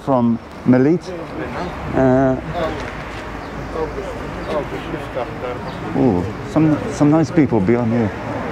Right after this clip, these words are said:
So they thought they damaged it, and then they found out that, so I'm not sure if we're gonna go under the road.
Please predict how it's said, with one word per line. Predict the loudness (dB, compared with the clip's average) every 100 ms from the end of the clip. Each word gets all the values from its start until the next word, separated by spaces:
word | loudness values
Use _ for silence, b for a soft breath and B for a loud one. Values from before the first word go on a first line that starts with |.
| -4 -4 -4 -4 0
So | 4
they | 6
thought | 6 4
they | 4
damaged | 4 6 6 4
it, | 4 4
and | 4
then | 6
they | 4
found | 4 4 4
out | 2 2
that, | 0 0
so | 2 4
I'm | 4
not | 2 2
sure | 4 4
if | 6
we're | 6
gonna | 6
go | 6 6
under | 4 4
the | 4
road. | 4 4 2